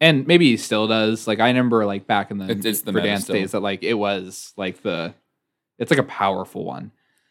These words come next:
Speaker 1: But I almost wish, like, with those marksman rifles, you could unlock, like, hey, if you hit somebody, you slow 'em down for just a second.
Speaker 2: There is a perk.
Speaker 1: You know
Speaker 2: Where
Speaker 1: what? Yeah, and that's the
Speaker 2: where
Speaker 1: thing,
Speaker 2: if you
Speaker 1: it's
Speaker 2: shoot
Speaker 1: like
Speaker 2: someone,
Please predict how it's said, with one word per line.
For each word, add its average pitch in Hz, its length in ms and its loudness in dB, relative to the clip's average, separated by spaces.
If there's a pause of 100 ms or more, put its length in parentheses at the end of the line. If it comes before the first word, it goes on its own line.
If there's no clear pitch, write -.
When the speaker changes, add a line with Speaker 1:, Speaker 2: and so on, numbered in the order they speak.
(140)
Speaker 1:
But 156 120 4
I 175 60 10
almost 202 340 6
wish, 135 280 2
like, 107 160 0
with 113 220 0
those 104 480 0
marksman 110 380 0
rifles, 101 340 -2
you 101 80 -6
could 104 120 -4
unlock, 98 480 -4
like, 95 440 -10
hey, 139 420 6
if - 160 -2
you 104 140 0
hit - 280 -2
somebody, 101 680 0 (240)
you 113 100 -4
slow 113 300 -2
'em 101 100 -2
down 95 260 -2
for - 80 -14
just - 240 -18
a 104 60 -12
second. - 400 -16 (340)
Speaker 2:
There 101 160 -2
is 156 120 -2
a 165 60 -4
perk. - 500 -4 (260)
Speaker 1:
You 156 120 4
know 180 60 8
Speaker 2:
Where 180 80 6
Speaker 1:
what? 185 60 -2
Yeah, 196 340 8
and 170 100 2
that's 208 120 8
the 135 60 8
Speaker 2:
where 135 100 10
Speaker 1:
thing, 175 80 6
Speaker 2:
if 139 40 4
you 143 60 6
Speaker 1:
it's 135 80 0
Speaker 2:
shoot 143 60 4
Speaker 1:
like 131 100 6
Speaker 2:
someone, 143 520 4